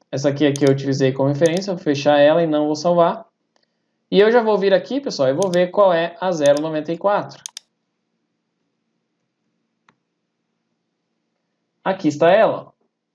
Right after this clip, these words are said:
A zero noventa e quatro,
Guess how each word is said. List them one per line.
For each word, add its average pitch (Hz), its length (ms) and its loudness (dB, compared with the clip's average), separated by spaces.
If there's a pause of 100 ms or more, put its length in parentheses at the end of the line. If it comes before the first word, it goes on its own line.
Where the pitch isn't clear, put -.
(1500)
A 233 280 2
zero 190 320 4
noventa 147 400 -4
e 120 80 -10
quatro, 147 600 -2